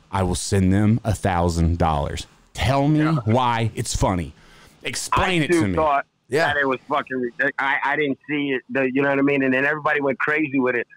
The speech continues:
Speaker 2: What's even crazier is that I'm still seeing memes, like,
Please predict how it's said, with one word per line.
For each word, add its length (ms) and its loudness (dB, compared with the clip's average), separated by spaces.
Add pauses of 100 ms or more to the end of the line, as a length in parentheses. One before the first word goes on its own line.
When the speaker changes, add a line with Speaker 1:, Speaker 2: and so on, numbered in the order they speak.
(140)
Speaker 2:
What's 200 -4
even 200 2
crazier 840 0 (280)
is 160 -4
that 220 -2
I'm 160 -4 (180)
still 280 0 (180)
seeing 480 0
memes, 500 2 (140)
like, 300 -2